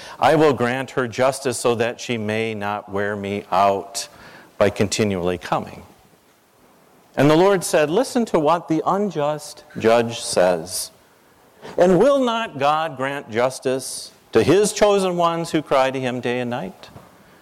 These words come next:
Will he delay long in helping them? I tell you, he will quickly grant justice to them. And yet, when the Son of Man comes, will he find faith on earth?'" The Gospel of our Lord.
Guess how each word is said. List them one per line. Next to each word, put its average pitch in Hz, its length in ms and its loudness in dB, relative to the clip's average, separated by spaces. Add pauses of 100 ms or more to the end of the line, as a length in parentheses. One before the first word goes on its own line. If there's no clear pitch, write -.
(400)
Will 160 140 6
he 170 140 4
delay 143 440 2
long 147 400 -2
in 139 140 -6
helping 151 400 -2
them? 196 360 -2 (1080)
I 120 160 0
tell 104 280 2
you, 85 340 -4 (840)
he 113 60 2
will 107 160 4
quickly 135 360 2
grant 117 320 -2
justice 117 440 -2
to - 100 -2
them. 98 320 -4 (840)
And 131 200 4
yet, 196 480 0 (400)
when 139 140 4
the 160 100 4
Son 208 240 2
of 196 60 -2
Man 160 300 -4
comes, 202 520 0
will 180 200 0
he 202 180 -2
find 165 400 -2
faith 151 340 2
on 143 220 2
earth?'" 123 500 -6 (760)
The 107 80 0
Gospel 127 520 2
of 107 120 0
our 98 160 -2
Lord. 80 340 -6